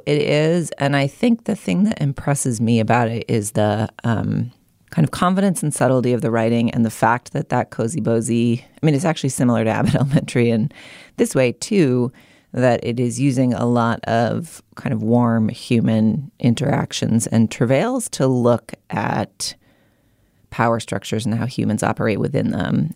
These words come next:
And it seems like season one is very focused on men and their feelings and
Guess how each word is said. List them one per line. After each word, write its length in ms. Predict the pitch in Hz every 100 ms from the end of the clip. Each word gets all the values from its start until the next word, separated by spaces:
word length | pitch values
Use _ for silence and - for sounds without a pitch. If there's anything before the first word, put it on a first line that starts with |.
| _
And 500 | - 110 110 107 107 -
it 120 | -
seems 200 | 117 -
like 120 | 113
season 400 | - 117 139 113
one 400 | 127 127 123 117
is 480 | - 107 104 - - - _ _ _ _ _ _
very 140 | 117 110
focused 500 | 113 110 101 - -
on 500 | 113 107 98 190 - _ _ _ _ -
men 480 | 127 135 123 127 - 131
and 140 | 110
their 80 | 110
feelings 680 | - 117 110 107 113 - - -
and 380 | 123 107 -